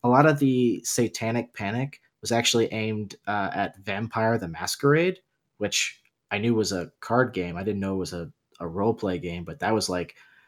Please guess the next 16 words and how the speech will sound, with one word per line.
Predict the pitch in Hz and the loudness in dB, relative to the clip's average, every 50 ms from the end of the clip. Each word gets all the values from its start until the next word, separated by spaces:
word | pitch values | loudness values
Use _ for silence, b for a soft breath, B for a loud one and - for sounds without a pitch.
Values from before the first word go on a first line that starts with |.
| b b b b b _ _ - | b b b b b _ _ -2
uh, | 107 104 95 95 | 0 0 0 0
considered, | - 113 104 - - 131 117 117 113 101 87 b b b | -2 -4 -2 0 2 2 4 4 2 0 -2 b b b
because | 120 143 143 | 6 8 8
of | 143 120 | 8 8
how | 135 135 | 8 8
that | 143 127 123 - - - _ _ _ - | 8 8 6 4 2 -2 _ _ _ -4
particular | 123 123 123 131 117 117 107 | -2 0 2 4 4 4 4
rulebook | 90 92 107 113 123 123 120 - | 2 2 0 2 4 4 2 2
was | 110 98 90 | 2 -2 -2
written, | 92 98 101 - - 131 135 151 147 143 b b b b | -2 -4 -2 -2 0 2 2 2 2 0 b b b b
it | 117 117 | 0 0
was | 113 107 | 2 2
seen | - - 139 139 139 | 2 4 6 8 8
as, | 123 - 120 | 6 6 4
like, | 113 110 104 101 - - - _ _ _ _ _ _ _ - | 2 2 0 -2 -4 -10 -20 _ _ _ _ _ _ _ -4
a | 117 101 | -4 -4